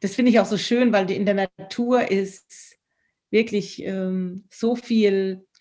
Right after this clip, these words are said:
Lebendigkeit und so viel Kraft, aber auch so viel, viel Stille oder so viel Raum. Also es ist, ähm, also für mich ist die Natur wirklich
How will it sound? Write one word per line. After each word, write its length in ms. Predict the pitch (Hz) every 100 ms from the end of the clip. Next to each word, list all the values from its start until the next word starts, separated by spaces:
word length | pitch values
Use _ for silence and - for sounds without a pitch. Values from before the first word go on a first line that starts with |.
| _
Lebendigkeit 1040 | 190 190 180 190 220 247 240 233 220 226 226
und 100 | 196
so 160 | 165 170
viel 240 | 196 -
Kraft, 600 | - 165 180 233 233 -
aber 240 | 180 175 -
auch 100 | 170
so 140 | 190
viel, 560 | 170 190 185 180 180 175 _ _ _ _ _ _ _ _ _ _ _
viel 280 | - 214 180
Stille 720 | 165 - 226 247 226 185 165
oder 160 | 165 175
so 140 | -
viel 260 | 175 190 185 160
Raum. 640 | 175 196 220 202 180 170
Also 200 | - 165
es 160 | 175 170
ist, 320 | 190 175 - -
ähm, 640 | 185 170 170 170 170 - _ _ _ _ _ _
also 160 | 165 165
für 100 | 180
mich 140 | 196
ist 160 | 196 -
die 60 |
Natur 460 | 190 180 - 220 208
wirklich 440 | 190 202 190 -